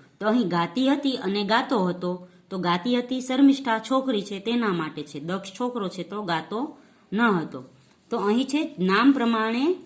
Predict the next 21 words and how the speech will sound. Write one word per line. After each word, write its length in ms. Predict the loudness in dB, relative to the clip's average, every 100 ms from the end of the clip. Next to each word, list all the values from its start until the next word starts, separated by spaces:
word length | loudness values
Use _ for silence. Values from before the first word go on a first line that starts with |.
| -20 -20 _ -20 -20 _ _ _ _ _ _ -2
ક્રિયા 320 | 2 2 2
છે 180 | -2 -6
તે 220 | -4 -2
બદલાઈ 460 | 0 2 2 2
જાય 260 | 0 -4 -6
છે. 240 | -8 -16 -16 -20 _ _
ગાતી 380 | -6 -4 -2 -2
હતીનું 460 | -2 -2 0 0 0
ગાતો 340 | -2 -2 -4
હતો 420 | -4 -4 -8 -8 -14 -10
થઈ 200 | -4 -2
જાય 240 | -4 -8 -14
છે. 340 | -16 -20 -20 -20 -20 -20 -20 -20 -20 -18 -14 -12
મૌનસ 840 | -6 -2 2 8 8 8 4 0 -6 -14 -4
દોડીને 520 | 0 2 2 0 -2
જતો 380 | -4 -4 -2 -2
હતો, 380 | -2 -8 -12 -12 -20 _ _ -4
મૈત્રેયી 680 | -2 -2 0 0 2 0 -2 -8 -20 _ _ _ _ _ -10
દોડીને 520 | 0 4 4 4 0
જતી 600 | -2 -6 -6 -4 -4 -4 -14 _ _ -6
હતી. 420 | -6 -4 -8 -8